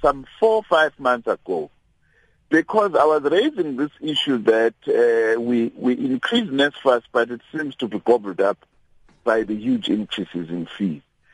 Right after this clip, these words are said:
And we had agreed that we are going to have a discussion on the cost drivers in higher education so that we are able to understand properly what is it that is leading to the cost drivers. Even if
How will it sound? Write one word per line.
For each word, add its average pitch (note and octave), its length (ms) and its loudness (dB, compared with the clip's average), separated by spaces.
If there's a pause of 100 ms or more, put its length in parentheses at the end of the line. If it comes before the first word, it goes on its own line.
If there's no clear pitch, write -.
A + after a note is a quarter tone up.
(180)
And E3 180 4
we A3 180 0
had C#4+ 220 2
agreed C3+ 480 -4
that A2 240 0
we C3 140 2
are B2+ 100 4
going A3+ 320 0
to B3 80 -4
have C#3+ 220 0
a A2 80 -2
discussion G2+ 760 -4 (520)
on - 240 4
the D3 180 -4
cost - 380 2 (180)
drivers A#2+ 560 2
in A2+ 160 -2
higher B2 320 4
education G#2+ 720 -2
so G#3 140 6
that E3 180 2 (440)
we F#4 160 4
are E5+ 120 4
able D4+ 320 2
to - 160 -4
understand E3+ 720 0
properly C#3+ 460 0
what G#3 280 2 (100)
is C#3+ 180 -12
it C#3 160 -6
that C3 220 2
is A2 100 -12
leading G2 440 -4
to B2 100 -6
the G2 120 -2
cost - 360 0
drivers. F#2+ 420 0 (560)
Even D#4+ 320 2
if C4 100 0